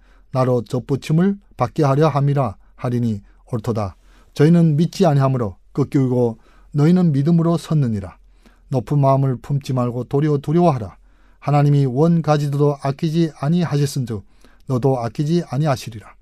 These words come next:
그러므로 하나님이 인자와 어미를 보라. 넘어지는 자들에게는 어미가 있으리니 너희가 만일 하나님이 인자에 거하면 그 인자가 너에게 있으리라.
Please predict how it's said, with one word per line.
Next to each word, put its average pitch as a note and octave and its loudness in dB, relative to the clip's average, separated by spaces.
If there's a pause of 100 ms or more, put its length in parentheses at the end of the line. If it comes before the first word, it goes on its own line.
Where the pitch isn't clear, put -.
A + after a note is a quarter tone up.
(420)
그러므로 C#3 2 (180)
하나님이 D3+ 0
인자와 C3 0 (340)
어미를 B2+ 0
보라. G2 -10 (320)
넘어지는 C#3 2
자들에게는 B2 -2
어미가 D#3 0
있으리니 G#2+ -8 (580)
너희가 C#3 4
만일 C3+ 0 (280)
하나님이 D#3+ 2
인자에 D#3 2
거하면 A2+ -4 (320)
그 E3 4
인자가 C3+ 0 (340)
너에게 C3 2
있으리라. G#2+ -6